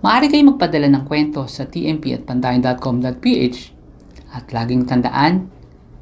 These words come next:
naniniwala tayo na ang ginagantimpalaan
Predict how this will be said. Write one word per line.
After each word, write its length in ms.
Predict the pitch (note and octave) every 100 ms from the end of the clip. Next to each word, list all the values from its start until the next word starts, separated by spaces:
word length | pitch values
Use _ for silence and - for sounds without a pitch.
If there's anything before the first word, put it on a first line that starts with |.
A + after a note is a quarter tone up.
| - -
naniniwala 720 | B2 A#2+ B2 B2+ B2+ C3 B2+
tayo 480 | D3+ E3 D#3+ C#3 C#3+ - - - - C#3+
na 160 | C#3+
ang 160 | D3 C#3
ginagantimpalaan 1120 | B2+ A#2+ A#2+ B2 B2+ B2+ C#3 F#3+ F3 D3+ D#3